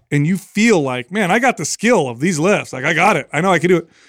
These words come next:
Then you can start playing with challenging yourself. But you're not compromising results. That's the point I wanna make.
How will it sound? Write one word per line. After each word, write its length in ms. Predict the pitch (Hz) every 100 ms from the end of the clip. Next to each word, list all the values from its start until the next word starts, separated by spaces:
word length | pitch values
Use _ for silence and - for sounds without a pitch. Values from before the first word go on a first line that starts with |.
| _ -
Then 140 | 175
you 80 | 196
can 120 | 175
start 220 | 170 180 170
playing 280 | 175 165
with 120 | 151 143
challenging 440 | 156 160 147 143
yourself. 600 | 131 120 135 120 - _
But 160 | 185 196
you're 120 | 185
not 220 | 196 240
compromising 680 | - 208 214 214 196 196 180
results. 380 | 160 147 196 156
That's 140 | 175 160
the 60 |
point 200 | 143 190 165
I 40 |
wanna 140 | 156
make. 300 | 143 208 160